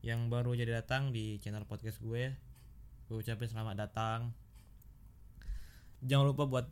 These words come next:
klik tombol follow di, di pojok kiri atas. Kalau kalian baru klik channelnya, nanti ada tulisan follow, follow kan. Nah, itu, follow,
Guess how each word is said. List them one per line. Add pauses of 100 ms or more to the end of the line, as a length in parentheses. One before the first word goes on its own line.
klik
tombol
follow (240)
di, (160)
di
pojok (320)
kiri
atas. (400)
Kalau
kalian
baru (1160)
klik
channelnya,
nanti
ada
tulisan
follow, (160)
follow
kan. (160)
Nah,
itu, (240)
follow,